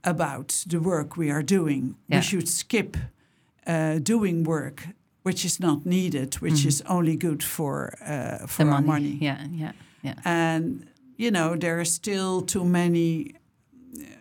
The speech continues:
Speaker 1: money issues, um,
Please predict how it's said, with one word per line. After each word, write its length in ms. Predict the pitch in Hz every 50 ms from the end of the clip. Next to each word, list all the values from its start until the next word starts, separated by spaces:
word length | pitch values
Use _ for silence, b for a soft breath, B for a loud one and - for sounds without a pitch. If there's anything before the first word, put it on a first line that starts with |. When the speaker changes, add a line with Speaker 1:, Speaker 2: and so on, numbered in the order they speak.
| - - -
Speaker 1:
money 480 | 175 185 190 196 196 190 185 185 - -
issues, 760 | 185 170 - - - 165 160 156 - - - - - - - - _ _ - -
um, 880 | 156 151 165 165 160 151 143 156 160 - 82 - 80 82 - - -